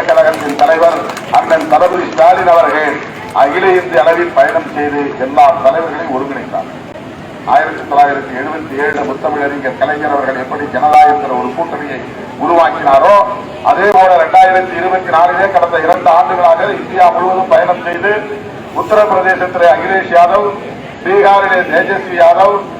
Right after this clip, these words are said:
டெல்லியிலே அரவிந்த் கெஜ்ரிவால், மேற்கு வங்கத்திலே மம்தா பானர்ஜி, மகாராஷ்டிராவிலே உத்தவ் தாக்கரே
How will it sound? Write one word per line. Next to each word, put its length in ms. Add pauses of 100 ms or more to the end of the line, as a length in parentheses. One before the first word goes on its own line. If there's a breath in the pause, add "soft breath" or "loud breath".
(240)
டெல்லியிலே 540
அரவிந்த் 380
கெஜ்ரிவால், 520 (360)
மேற்கு 380
வங்கத்திலே 480
மம்தா 280 (100)
பானர்ஜி, 420 (880)
மகாராஷ்டிராவிலே 880
உத்தவ் 340
தாக்கரே 320